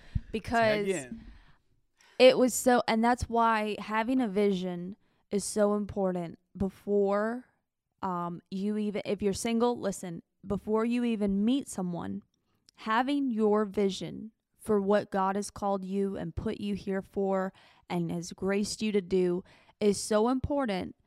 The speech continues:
Speaker 2: because when you're single, you're clear-minded. Because you see it so many times, people will start dating someone and try to form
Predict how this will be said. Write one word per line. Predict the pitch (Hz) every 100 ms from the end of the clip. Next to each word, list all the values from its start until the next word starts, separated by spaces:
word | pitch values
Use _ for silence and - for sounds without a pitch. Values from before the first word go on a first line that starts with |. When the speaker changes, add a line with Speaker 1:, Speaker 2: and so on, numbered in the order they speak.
| _ _ _
Speaker 2:
because | - 208 214 208 202 208 -
when | 196 220
you're | 196
single, | 190 277 302 269 220 202 - _ _ _ _
you're | - 208
clear-minded. | - 240 240 214 202 190 180 156 127 - _ _ _ _ _ _ _ _
Because | 226 233 220
you | 214
see | 214 277
it | -
so | - 254
many | 277 285
times, | 254 262 233
people | - - 247 277 269
will | 233 226 202 196 - - -
start | - 226 214 208
dating | 247 277 269 240
someone | - 208 190 180 170 185 - _ - - -
and | 220 214
try | - 226
to | 214 202
form | - - 247 262 269 269 262